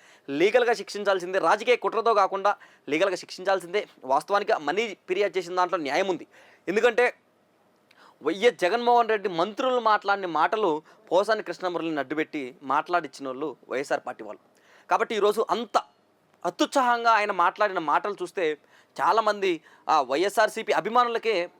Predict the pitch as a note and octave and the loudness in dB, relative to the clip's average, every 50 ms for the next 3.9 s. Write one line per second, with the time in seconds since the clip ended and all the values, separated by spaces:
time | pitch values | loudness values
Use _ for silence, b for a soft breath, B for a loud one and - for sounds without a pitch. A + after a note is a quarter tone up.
0 | _ - F3 F3+ F3+ F3 G3+ G3+ F3 E3+ F3+ G#3 A3+ A3 G#3+ - F#3+ F3+ E3+ E3+ | _ -6 -4 -4 -4 -4 -6 -4 -4 -4 -6 -4 -4 -6 -4 -2 -2 -2 -2 -2
1 | - F3 E3+ E3 - E3+ E3 D#3+ D#3+ D3+ D3 D3 D3+ D3 D3 - - - - - | 0 0 -2 -2 -2 -6 -4 -4 -4 -2 -2 -4 -4 -6 -10 -14 -14 -18 -18 -20
2 | _ _ b b b b b b - A#3 A3 G3+ G3+ A#3+ B3 B3+ C4 A3+ A3+ A3 | _ _ b b b b b b 0 0 0 0 0 4 4 4 4 4 2 2
3 | A3 G3+ G#3+ G#3+ F#3+ G3 F#3 F3 F#3 F3+ F#3+ F3+ F3+ F#3+ F3 C#3+ - | 2 2 2 0 0 0 0 0 -2 -2 -4 -2 -2 -2 -2 -2 -4